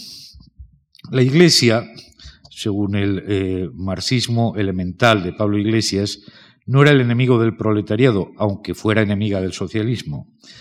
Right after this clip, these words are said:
La función de la Iglesia, pensaba Pablo Iglesias, era puramente superestructural y la Iglesia como tal desaparecería tras el triunfo político del proletariado sobre la burguesía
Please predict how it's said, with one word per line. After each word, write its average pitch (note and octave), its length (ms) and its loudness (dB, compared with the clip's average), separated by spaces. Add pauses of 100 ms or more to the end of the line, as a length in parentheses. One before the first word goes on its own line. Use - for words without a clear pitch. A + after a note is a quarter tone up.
(500)
La E2 100 -12
función C3+ 640 2
de A2+ 80 -2
la G#2 80 -2
Iglesia, A#2 640 0 (260)
pensaba G2+ 680 -2
Pablo G2 240 -4
Iglesias, A2 600 -2
era A2 380 -2 (260)
puramente A#2 460 2
superestructural G#2 960 -4 (400)
y A2 80 -4
la A2+ 80 2
Iglesia A#2+ 340 2
como G#2+ 220 -4
tal A2+ 200 2
desaparecería G#2 840 -4
tras F2+ 220 -10
el F2 100 -6
triunfo F#2 360 -6
político F#2 460 -4
del F2 140 -4
proletariado F2 640 -6
sobre F#2 260 -6
la F#2 80 -4
burguesía F2 640 -6